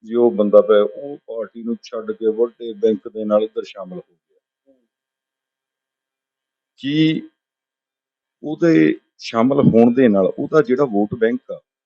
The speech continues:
ਉਹ ਬਦਲ ਜਾਂਦਾ ਆ? ਉਹ ਲੋਕ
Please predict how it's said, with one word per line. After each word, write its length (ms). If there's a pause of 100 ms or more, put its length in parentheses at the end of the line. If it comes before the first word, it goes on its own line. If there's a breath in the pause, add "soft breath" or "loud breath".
(100)
ਉਹ 60
ਬਦਲ 300
ਜਾਂਦਾ 260
ਆ? 160 (840)
ਉਹ 120
ਲੋਕ 680